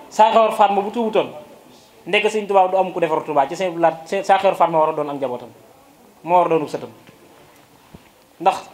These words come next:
Seydina Omar bun Xattaab ab yéefar la woon. L'islam moo tax mu tedd.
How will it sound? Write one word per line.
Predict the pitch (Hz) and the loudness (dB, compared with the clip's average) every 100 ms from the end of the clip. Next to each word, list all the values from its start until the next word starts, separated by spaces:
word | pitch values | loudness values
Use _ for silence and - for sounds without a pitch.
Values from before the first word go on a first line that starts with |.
| - | -4
Seydina | - 240 214 | 2 2 4
Omar | 208 196 | 2 2
bun | 190 | -2
Xattaab | 190 185 180 - - - | -2 0 0 0 -8 -6
ab | 208 | -2
yéefar | 214 175 170 | 2 2 2
la | 151 | -2
woon. | 135 - - - _ - | -6 -8 -20 -20 _ -8
L'islam | 220 214 202 190 | -6 2 2 4
moo | 190 | 0
tax | 190 160 | 0 -2
mu | 165 | -2
tedd. | 165 127 | -2 -4